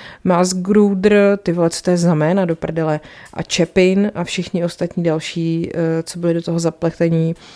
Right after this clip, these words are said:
eh, do toho spiknutí na různých dalších jako úrovních. No a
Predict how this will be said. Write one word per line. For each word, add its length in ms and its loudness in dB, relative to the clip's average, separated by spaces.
eh, 260 -2
do 80 0
toho 180 -4
spiknutí 420 -8
na 100 -2
různých 300 0
dalších 360 -4
jako 160 -10
úrovních. 500 -2
No 220 2
a 180 0